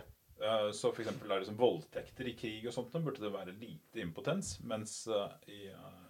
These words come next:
i, eh, situasjoner med frivillighet og mennesker du kjenner, så er det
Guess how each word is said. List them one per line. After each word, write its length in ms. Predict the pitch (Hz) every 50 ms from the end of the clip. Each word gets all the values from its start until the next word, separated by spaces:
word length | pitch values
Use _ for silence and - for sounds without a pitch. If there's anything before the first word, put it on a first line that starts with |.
| - -
i, 160 | - - 87 90 87
eh, 200 | - - - - -
situasjoner 580 | - - 95 - 98 101 101 98 87 85 98 104
med 160 | 95 90 85
frivillighet 540 | - 107 98 90 85 82 82 90 - - -
og 380 | 95 95 90 85 87 - - - -
mennesker 420 | 101 98 98 87 80 - - 180 175
du 80 | 185
kjenner, 480 | 196 - - - 131 101 80 90 147 151 - - _ _ - - - - - - - - -
så 240 | - - - 120 117 117 120 120 120 117 117 113
er 160 | 113 113 110
det 120 | 113 113